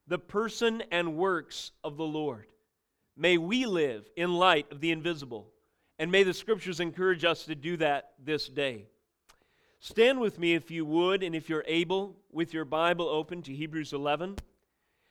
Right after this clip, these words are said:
out of reverence for the Scriptures, and follow me as I read God's holy word today. This is Hebrews eleven,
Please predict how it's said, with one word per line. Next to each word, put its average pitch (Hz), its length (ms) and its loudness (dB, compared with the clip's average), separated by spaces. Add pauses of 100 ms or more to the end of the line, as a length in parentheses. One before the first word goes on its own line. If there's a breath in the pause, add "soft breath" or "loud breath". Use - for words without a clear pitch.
(100)
out 175 160 4
of 151 140 -4
reverence 196 480 6
for 175 240 -2
the 151 100 -6
Scriptures, 202 800 -6 (840)
and 156 240 -4
follow 214 340 8
me 190 220 4
as 175 200 2
I 180 160 8
read 180 480 0
God's 175 320 2
holy 185 360 0
word 160 420 -4 (200)
today. 139 460 -2 (580)
This 160 140 -6
is 120 60 -10
Hebrews 185 360 -2
eleven, 185 500 4